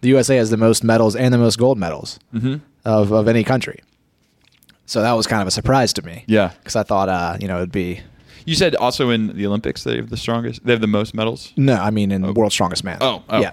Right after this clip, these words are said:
Speaker 2: gotcha. Yep.
Speaker 1: No, in powerlifting, I have no idea.
Speaker 2: Yeah,
Speaker 1: Not
Speaker 2: I don't
Speaker 1: the
Speaker 2: know either.
Speaker 1: Olympics. Um, so that was kinda surprising to me.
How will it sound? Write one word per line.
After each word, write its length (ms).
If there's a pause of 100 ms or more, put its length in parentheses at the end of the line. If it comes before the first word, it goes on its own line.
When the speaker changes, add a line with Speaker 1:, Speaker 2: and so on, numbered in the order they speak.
Speaker 2:
gotcha. 260 (240)
Yep. 200 (120)
Speaker 1:
No, 180
in 80
powerlifting, 520
I 40
have 100
no 140
idea. 320
Speaker 2:
Yeah, 140
Speaker 1:
Not 120
Speaker 2:
I 40
don't 80
Speaker 1:
the 40
Speaker 2:
know 60
either. 60
Speaker 1:
Olympics. 320 (1000)
Um, 400 (680)
so 140
that 40
was 80
kinda 160
surprising 460
to 160
me. 200